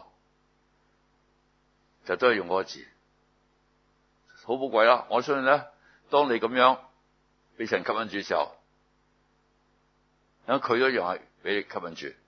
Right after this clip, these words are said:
喺份愛中，大家都係默然啦，我覺得啦，相擁抱，靜享。嗱，呢個安寧係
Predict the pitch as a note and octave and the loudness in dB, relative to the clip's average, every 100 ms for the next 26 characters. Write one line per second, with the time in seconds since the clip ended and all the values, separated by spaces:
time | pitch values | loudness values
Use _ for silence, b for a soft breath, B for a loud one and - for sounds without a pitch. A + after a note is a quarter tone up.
0 | _ _ _ _ _ _ - C3 A#2+ G2 | _ _ _ _ _ _ -6 -4 -4 -4
1 | G#2 A2 C3+ - _ _ - G2 G#2+ C3+ | -4 -4 -10 -14 _ _ -4 0 0 -2
2 | D3 A#2 F2+ _ _ G2 E2+ - D#2 G2+ | 0 0 -2 _ _ -10 -10 -10 -8 -6
3 | G2 G2 G#2 G#2+ A2 - _ _ _ _ | -4 -4 -2 -2 -4 -12 _ _ _ _
4 | _ _ _ _ _ - - A2+ G2 G#2 | _ _ _ _ _ -10 -2 -2 -2 -6
5 | E2+ E2+ - _ _ _ _ _ _ _ | -8 -10 -14 _ _ _ _ _ _ _
6 | _ - G2+ F2+ F2 G#2 A#2 _ _ _ | _ -8 -6 -4 -2 -2 -4 _ _ _
7 | _ _ _ _ _ _ _ _ _ _ | _ _ _ _ _ _ _ _ _ _
8 | _ _ _ _ _ _ _ _ _ _ | _ _ _ _ _ _ _ _ _ _
9 | _ _ D#2+ G#2+ D#3 D3 A#2+ C#3 F#2+ D#2+ | _ _ -2 0 0 -2 0 -2 -4 -4
10 | F2+ E2+ | -4 -6